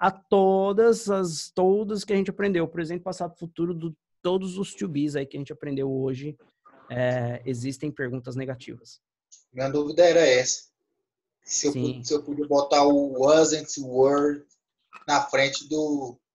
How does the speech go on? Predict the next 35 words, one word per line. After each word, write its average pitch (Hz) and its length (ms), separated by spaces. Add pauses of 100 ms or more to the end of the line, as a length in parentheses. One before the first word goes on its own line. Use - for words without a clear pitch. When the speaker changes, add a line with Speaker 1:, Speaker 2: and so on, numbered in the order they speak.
(280)
Speaker 2:
do 131 240
sujeito. 110 600 (840)
Speaker 1:
Pode. 117 400
Se - 180
for 123 180
uma 127 140
pergunta, 127 460 (160)
pode. 175 360
Não 196 160
só 196 160
pode, 165 460
como 180 200
se 170 120
for 151 140
uma 156 60
pergunta 151 320
negativa, 143 400
deve 151 400
fazer 120 320
assim. 123 280 (540)
Então, 127 180
Speaker 2:
Ah, 139 60
Speaker 1:
por 123 100
Speaker 2:
entendi. 139 80
Speaker 1:
exemplo, 127 320
aqui, 127 200
ó. 120 160 (440)
Was, 147 720 (640)
ó, 123 240 (220)
was, 131 720
Speaker 2:
Wasn't. 147 480 (260)
Speaker 1:
ah, 117 380
wa-, 165 580
eh, 139 120
wasn't. 156 600